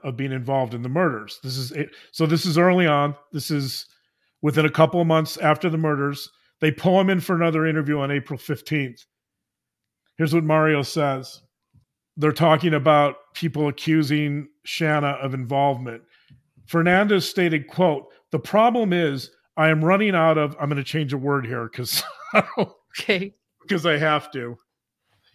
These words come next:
Speaker 1: The word starts with an F, by the way, but I'm gonna change it to cares.
Speaker 2: Well, everyone, everyone's pointing out what you've already said, but okay.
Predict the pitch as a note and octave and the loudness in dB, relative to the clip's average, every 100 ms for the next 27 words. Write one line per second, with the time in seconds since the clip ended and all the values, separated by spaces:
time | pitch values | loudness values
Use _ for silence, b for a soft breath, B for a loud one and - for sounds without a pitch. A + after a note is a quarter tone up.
0 | _ _ D#3 D#3 F#3+ F#3 - F#3 E3 - | _ _ 0 6 6 4 2 4 4 2
1 | D3+ D3 C3+ C3 A#2 - B2+ A#2+ A#2 A#2 | -2 -2 -4 -2 -4 -6 -6 -6 -6 -8
2 | A2+ A#2 B2+ C3 C3+ B2+ D3+ C#3+ C3 B2+ | -8 -6 -4 -4 -4 -4 -4 -2 -4 -8
3 | B2 C#3 B2 - D3 B2+ A2+ A2 G#2+ - | -8 -10 -10 -8 -6 -6 -6 -10 -12 -16
4 | - _ _ _ _ b b b b - | -20 _ _ _ _ b b b b -4
5 | F#3 G#3+ G#3+ G3 G3 F#3 F#3+ G#3 G3+ F3+ | 2 4 4 0 0 2 4 4 2 2
6 | G3+ F#3+ F#3+ F3+ F3 D#3+ F#3 F3 G3 F3+ | 0 2 2 2 0 2 2 4 2 0
7 | E3+ G3 E3 D3+ D3 D#3 F#3+ A3 B3+ F#3+ | 0 2 2 2 -2 0 0 2 2 2
8 | D3 | 0